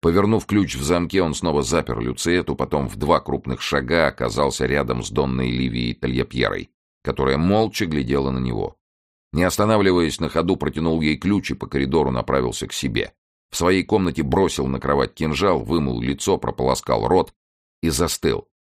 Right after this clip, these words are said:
наклонив голову, опершись обеими руками о крышку умывальника, чувствуя, как вода капает у него со лба и усов.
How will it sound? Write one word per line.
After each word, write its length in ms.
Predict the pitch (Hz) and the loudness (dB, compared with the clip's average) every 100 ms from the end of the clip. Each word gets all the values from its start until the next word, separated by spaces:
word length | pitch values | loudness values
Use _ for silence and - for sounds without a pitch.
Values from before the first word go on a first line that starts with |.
| _ | _
наклонив 480 | 67 73 73 69 55 | -6 -2 0 -2 0
голову, 360 | 78 71 60 | 2 2 2
опершись 500 | 57 - 65 - 64 | 0 -2 -2 -2 -2
обеими 380 | 67 64 62 57 | -2 0 0 0
руками 400 | 60 60 69 62 | -4 -2 -2 0
о 60 | 58 | -2
крышку 380 | 67 65 - 58 | -2 -4 -4 -4
умывальника, 640 | 60 60 62 53 52 55 | -2 0 0 0 -6 -8
чувствуя, 460 | - 95 - 58 57 | -4 -4 -2 -4 -2
как 220 | 64 - | -4 -2
вода 340 | 67 67 76 | 0 2 0
капает 460 | - 69 - 60 58 | 0 -2 0 -4 -4
у 40 | |
него 240 | 60 60 62 | -4 -2 0
со 180 | - | 0
лба 260 | 60 50 64 | 0 0 0
и 60 | 55 | 0
усов. 520 | 55 - 50 - | -2 -4 -8 -10